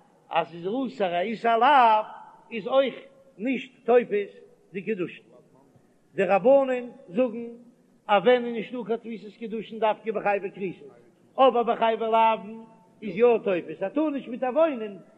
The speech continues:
דאס ער תופס די קידושין, ער דארף פארגעסן. קיבט אויס לאוט דער רבנן, אז פון חובה לאו איז נישט דער בלאט ממזר, זי נישט אזוי הארט ביי חובה קריסה. אבער רב אקיבא לערנט,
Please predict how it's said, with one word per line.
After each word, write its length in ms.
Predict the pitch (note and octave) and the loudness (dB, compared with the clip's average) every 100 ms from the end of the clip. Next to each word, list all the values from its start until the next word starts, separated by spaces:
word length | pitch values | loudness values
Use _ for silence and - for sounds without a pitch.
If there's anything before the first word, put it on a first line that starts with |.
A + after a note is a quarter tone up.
| _ | _
דאס 200 | A#3+ A3+ | 2 2
ער 60 | A3+ | 2
תופס 420 | B3+ C#4+ C4+ A3 | 4 4 2 -8
די 100 | B3+ | -8
קידושין, 540 | B3+ D4+ F4+ A#3 B3+ A#3 _ _ | -4 -2 -2 -4 -16 -18 _ _
ער 80 | B3+ | 0
דארף 240 | C4+ C4 | 2 2
פארגעסן. 440 | C4 F#3 G#3+ - - - _ _ _ _ _ | 0 0 0 0 -12 -20 _ _ _ _ _
קיבט 260 | - C4 C4+ | -4 0 4
אויס 260 | C#4 B3+ | 6 4
לאוט 160 | C4 B3 | 0 0
דער 120 | A#3+ | 0
רבנן, 460 | A#3+ A#3+ B3 A#3+ B3 B3+ - _ _ _ _ _ - | -2 -2 -2 -4 -4 -12 -20 _ _ _ _ _ 0
אז 200 | A3+ - | 2 2
פון 180 | A3+ F#3+ | -8 2
חובה 360 | B3+ B3 A#3 | 4 4 4
לאו 380 | A#3 A3 G#3+ F#3 A#3+ - - _ _ _ _ | 4 6 4 0 -16 -20 -20 _ _ _ _
איז 180 | G3+ E3 | -12 -10
נישט 240 | G#3 - | -12 -6
דער 80 | G#3 | -6
בלאט 300 | G3 G3+ G3 | -4 -6 -4
ממזר, 440 | A#3+ C4 G#3 G#3 F3 | -6 -4 -6 -8 -8
זי 80 | B3 | -10
נישט 240 | G#3 F3 | -12 -10
אזוי 240 | A3 F#3 G3+ | -8 -4 0
הארט 340 | F#3+ G3 F3+ | 0 0 -4
ביי 100 | G3 | -6
חובה 300 | F#3 F#3+ F3+ | -2 -2 -4
קריסה. 380 | F#3 C4 B3+ G3+ F3+ - _ _ _ _ _ _ _ _ _ _ | -10 -8 -8 -8 -10 -16 _ _ _ _ _ _ _ _ _ _
אבער 340 | A3 B3+ A#3+ G3 | 6 8 6 4
רב 80 | |
אקיבא 380 | - G3 G3+ E3+ | -2 -8 -6 -4
לערנט, 380 | F3+ F3 F3 G3+ | -2 -2 -4 -14